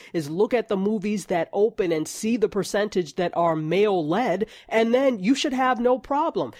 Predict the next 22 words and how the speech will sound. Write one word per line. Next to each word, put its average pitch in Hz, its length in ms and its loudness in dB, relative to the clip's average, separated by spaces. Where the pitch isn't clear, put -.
But 170 160 -2
usually 262 460 2
the 196 100 -2
problem 226 420 0
comes 143 400 -6
that 147 220 -4
whenever, 180 540 0
uh, 170 180 -2
people 233 580 0
that 170 360 0
are, 180 160 0
there's 285 260 4
no 269 120 6
problem 165 420 0
with 160 100 -6
having 165 300 -4
a 160 60 0
wo-, 160 160 0
all-woman 165 600 0
screening. 143 400 -4
Who 240 180 -2
cares? - 500 -6